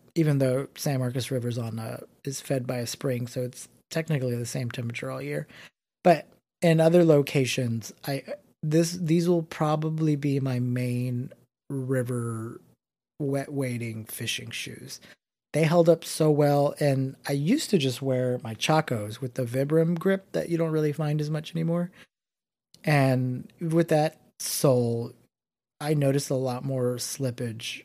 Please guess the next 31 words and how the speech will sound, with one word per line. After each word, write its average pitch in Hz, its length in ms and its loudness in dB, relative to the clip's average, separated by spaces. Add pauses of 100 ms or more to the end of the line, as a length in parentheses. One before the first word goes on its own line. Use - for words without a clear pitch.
(320)
walking 131 360 -6
around. 120 600 -4 (200)
So, 170 100 -6
'cause 170 180 2
I'm 175 120 0
in, 170 160 4 (220)
uh, 165 140 -8 (200)
San 151 220 -2
Marcos 127 460 -4
in 135 160 -4
the 123 80 -6
river 110 260 -8
a 107 60 -8
lot. - 260 -12 (1300)
So - 80 -6
that's 139 240 2
kind 147 180 -2
of 131 100 -2
my, 120 240 -2 (120)
my 127 220 -4
basis 113 580 -10
for 127 340 -10
whether 127 320 -2
or 123 40 -2
not 123 240 -8
a 147 60 -2
shoe 127 200 -4
is 123 100 -10
gonna 123 180 -6
do 131 180 -10
well. 139 280 -8